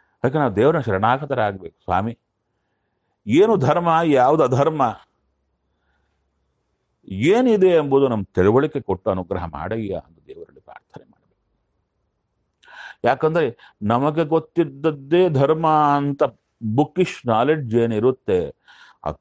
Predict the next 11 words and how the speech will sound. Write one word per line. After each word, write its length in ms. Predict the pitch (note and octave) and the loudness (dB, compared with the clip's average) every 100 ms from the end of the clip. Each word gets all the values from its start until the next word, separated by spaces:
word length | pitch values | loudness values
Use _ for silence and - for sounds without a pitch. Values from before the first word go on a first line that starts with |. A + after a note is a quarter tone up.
| - | -4
ಪ್ರಾಕ್ಟಿಕಲ್ಲಿ 680 | F#2 - - C3+ C#3+ C#3 C3+ | -4 -4 -6 -2 0 0 2
ಬಂದಾಗ 540 | A2+ A2 G#2 G2+ G2+ | 0 0 2 2 2
ಪಲ್ಟಿ 580 | A2+ - F2 G2 F#2+ B2+ | -2 -2 -2 -2 0 -2
ಹೊಡೆದಿರುತ್ತೆ, 840 | G#2 G2 F#2+ F2 D#2 - C2 - _ _ _ _ _ _ _ _ _ _ _ - - - | 0 -2 -2 -4 -6 -12 -18 -18 _ _ _ _ _ _ _ _ _ _ _ -20 -20 -6
ಪ್ರಾಕ್ಟಿಕಲ್ಲಿ 640 | F2+ - - G#2+ A2 A#2 | -4 -4 -6 -2 0 0
ಬಂದಾಗ 480 | G#2 G#2 G2 E2+ F#2 | 0 -2 -2 -4 -4
ಪಲ್ಟಿ 420 | - F2 G2+ C3+ | -4 -2 -2 -4
ಹೊಡೆದಿರುತ್ತೆ. 760 | A2 G#2 A2+ A#2 G2+ _ A#1+ - _ _ _ _ _ _ _ _ _ _ _ _ _ _ - _ _ _ _ - | -4 -4 -4 -6 -8 _ -18 -18 _ _ _ _ _ _ _ _ _ _ _ _ _ _ -20 _ _ _ _ -4
ಇದೆಲ್ಲ 300 | B2+ C#3 E3 | 0 0 0
ಬಹಳ 340 | B2+ - A#2+ | -4 -6 -4
ಇವೆ, 500 | D#3 F#3 F#3+ F3 A#2+ | -4 -4 -4 -4 -8